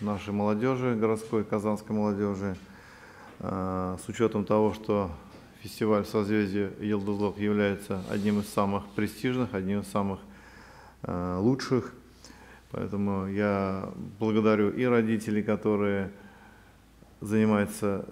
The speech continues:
своими детьми, и, самое главное, педагогов, которые занимаются огранкой наших талантов.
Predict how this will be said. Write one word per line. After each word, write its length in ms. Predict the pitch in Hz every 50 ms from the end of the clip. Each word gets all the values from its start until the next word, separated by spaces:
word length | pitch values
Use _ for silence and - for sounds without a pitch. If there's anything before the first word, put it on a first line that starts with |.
| -
своими 300 | - 113 110 104 101 101
детьми, 420 | 101 98 95 - - 104 101 95 95
и, 280 | - 101 110 104 104
самое 340 | 104 - 113 110 104 101 101
главное, 220 | 101 101 101 101
педагогов, 500 | 95 110 107 107 107 104 120 127 127 110
которые 320 | - 107 101 - 107 101 98
занимаются 640 | 92 104 104 104 104 101 101 101 98 - - - -
огранкой 500 | 110 101 101 110 110 110 104 - - 101
наших 280 | 104 104 101 - 92
талантов. 580 | - - 104 107 113 120 127 123 104 - 104